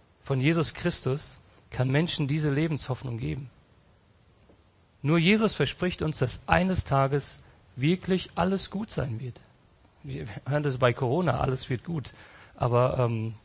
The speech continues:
allein Jesus gibt uns die Hoffnung. Alles wird gut eines Tages. Du leidest unter einem Gebrechen.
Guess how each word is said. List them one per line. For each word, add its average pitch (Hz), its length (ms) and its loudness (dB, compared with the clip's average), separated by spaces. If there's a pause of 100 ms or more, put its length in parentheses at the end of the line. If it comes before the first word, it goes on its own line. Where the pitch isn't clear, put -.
(420)
allein 151 360 6
Jesus 170 460 4
gibt - 220 -4
uns 123 200 -2
die 127 120 0
Hoffnung. 120 360 -4 (340)
Alles 139 320 2
wird 127 160 -4
gut 131 240 -4
eines 117 300 -2
Tages. 127 380 -8 (460)
Du 139 100 0
leidest 180 360 10
unter 160 220 4
einem 147 240 6
Gebrechen. 135 520 0